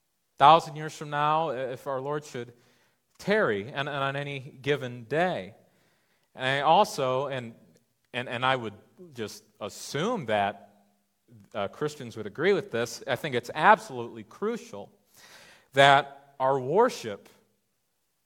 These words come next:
which includes our preaching, 'cause preaching is worship, that our worship remains exclusively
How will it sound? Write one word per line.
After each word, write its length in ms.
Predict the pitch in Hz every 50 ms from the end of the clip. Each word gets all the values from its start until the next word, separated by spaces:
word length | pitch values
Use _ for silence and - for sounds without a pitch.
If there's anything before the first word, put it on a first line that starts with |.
| _ _ _ _ _ _ 127
which 220 | 127 135 139 -
includes 480 | - 151 135 123 - - 170 170 160 -
our 140 | 143 131 131
preaching, 460 | - - - 202 226 - - 117 104
'cause 120 | - 113
preaching 360 | - - 139 131 127 - 143 -
is 260 | 165 180 202 165 -
worship, 360 | 120 110 107 104 - 123 -
that 120 | - 123 120
our 140 | 120 120 117
worship 540 | 123 151 196 220 220 - - 139 120 -
remains 400 | 135 131 123 131 131 135 127 -
exclusively 1080 | 117 113 - - - - - - 214 240 269 254 - - 127 104 101 95 92 90 95